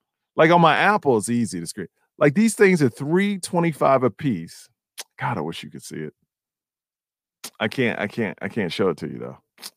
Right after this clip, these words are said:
Just Google scorpions and lollipops, and it's straight up. So people will find dead scorpions or kill scorpions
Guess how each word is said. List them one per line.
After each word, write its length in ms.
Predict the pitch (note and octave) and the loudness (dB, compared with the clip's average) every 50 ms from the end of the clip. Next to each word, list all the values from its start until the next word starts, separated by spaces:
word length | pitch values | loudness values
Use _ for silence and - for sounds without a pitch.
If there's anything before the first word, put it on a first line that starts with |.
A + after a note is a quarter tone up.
| _ _ _ _ _ _ _ _ _ _ - | _ _ _ _ _ _ _ _ _ _ 4
Just 300 | C#3+ A#3+ B3+ A3+ G#3 C#3 | 6 6 6 4 4 6
Google 720 | B2 F3 G#3 G#3+ G3 D3 D3 C3+ A#2 G#2+ G2+ F#2 - G2 - _ _ _ _ _ _ _ | 8 10 10 10 10 8 8 8 6 6 4 2 -2 -6 -12 _ _ _ _ _ _ _
scorpions 1300 | - - - - - - - F#3 G3 F#3+ F3 - C#3+ C3+ A#2 G#2+ F#2 F2+ F2 F2 F2 F2 - - - _ _ _ _ _ _ _ _ _ _ _ _ _ _ _ _ _ _ _ _ _ _ _ _ _ | -14 -10 -8 -8 -4 0 2 4 6 6 4 4 2 2 2 2 0 -2 -4 -8 -10 -12 -18 -20 -20 _ _ _ _ _ _ _ _ _ _ _ _ _ _ _ _ _ _ _ _ _ _ _ _ _
and 160 | - C#3+ D3+ | 0 0 2
lollipops, 800 | D#3+ E3 F3+ G3+ F3+ C#3+ A2+ - G#2 E2 B1+ - - _ _ _ _ _ _ _ _ _ _ _ | 2 2 2 2 2 2 2 0 0 -2 -2 -4 -8 _ _ _ _ _ _ _ _ _ _ _
and 160 | - C#3 C#3 C#3 | -4 0 2 2
it's 120 | B2+ - | 0 0
straight 280 | - - F#3+ F3 F3+ F3 | 0 2 2 4 4 4
up. 100 | - - _ _ _ _ | 2 -2 _ _ _ _
So 260 | _ - - F3+ E3+ | _ 0 4 4 4
people 760 | D3 - - A3 A#3 A3+ G#3+ A3+ A3 G#3+ G#3 F#3 F3+ - - | 4 4 2 2 2 2 4 4 6 6 6 6 4 2 0
will 180 | - C3+ C#3 C3+ | 2 2 2 2
find 380 | - - D#3+ D#3+ D#3+ D3+ C3+ A2 | 2 2 2 4 4 2 2 2
dead 240 | D3 D3+ D#3 D#3+ | 4 4 4 2
scorpions 520 | - - - D#3 C#3 B2 C3 C3+ B2+ A#2+ A2+ | -2 -2 2 2 2 4 2 0 0 0 0
or 120 | A#2+ A2+ | -2 -4
kill 280 | G2+ - - A3 G#3 F#3 | -4 2 4 6 6 6
scorpions 800 | - - - C3 A#2+ G#2 A2 G#2+ G2+ F#2+ F#2 G2 A2 - - | 4 0 0 0 0 0 0 -2 -4 -4 -4 -6 -8 -10 -14